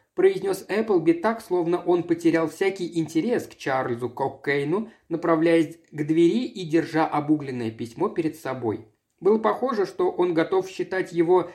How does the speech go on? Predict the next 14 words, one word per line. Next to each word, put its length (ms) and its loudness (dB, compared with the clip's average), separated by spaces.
действительным 800 -2
ключом, 600 0
при 140 -2
помощи 420 -2
которого 600 -2
сможет 520 0
раскрыть 720 -2
сокровенный 680 0
смысл 540 -2
этой 260 0
запутанной 800 -4
истории. 800 -6
Колин 360 4
Маккрей, 640 4